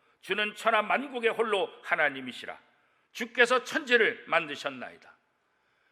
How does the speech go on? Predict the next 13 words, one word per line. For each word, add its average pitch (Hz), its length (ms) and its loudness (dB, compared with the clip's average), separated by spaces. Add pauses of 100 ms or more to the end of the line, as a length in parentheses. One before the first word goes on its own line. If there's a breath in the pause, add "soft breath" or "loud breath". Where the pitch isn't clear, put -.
이제 160 160 2
하나님 196 400 4
앞에 185 220 -2
나가 180 300 0
기도하는데, 175 800 -2 (420)
기도하기에 185 520 0
앞서서 185 840 -4
그 202 180 -4
기도의 202 400 -4
첫 - 200 -10
번째 202 260 -4
내용은 185 340 -4
무엇입니까? 135 640 -8